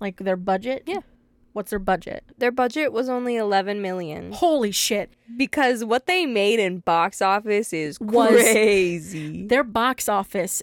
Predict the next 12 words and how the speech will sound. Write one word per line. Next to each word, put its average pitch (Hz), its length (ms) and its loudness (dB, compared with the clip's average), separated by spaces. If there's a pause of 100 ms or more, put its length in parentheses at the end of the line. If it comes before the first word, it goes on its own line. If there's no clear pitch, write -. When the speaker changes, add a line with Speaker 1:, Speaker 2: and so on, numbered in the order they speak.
Speaker 1:
is 190 300 -2 (540)
two 359 260 4
hundred 311 500 -2 (220)
and 247 240 -6
twelve 208 520 0 (140)
point 247 320 -4
nine 226 520 -2 (220)
million 269 840 0
dollars. 233 760 0 (300)
Speaker 2:
Yep. - 300 -18 (1080)
Speaker 1:
Holy 294 460 0
shit. - 500 0